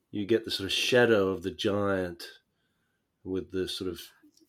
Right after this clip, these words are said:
fearful humans running away or something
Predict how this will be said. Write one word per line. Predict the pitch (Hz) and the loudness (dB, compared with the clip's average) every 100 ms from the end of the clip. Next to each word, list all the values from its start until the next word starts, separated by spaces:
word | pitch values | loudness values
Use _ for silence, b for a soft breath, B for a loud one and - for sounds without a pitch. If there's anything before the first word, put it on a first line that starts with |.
| _ | _
fearful | - 117 113 110 - 95 87 - | -4 4 4 4 0 -2 -2 -8
humans | - 127 117 101 90 87 - - _ _ b b b b b b _ | -4 2 2 2 0 -4 -10 -12 _ _ b b b b b b _
running | 95 104 101 | -2 2 4
away | 95 95 95 90 82 | 4 6 6 4 0
or | 78 73 | -4 -6
something | 95 - 85 85 | -8 -6 -6 -6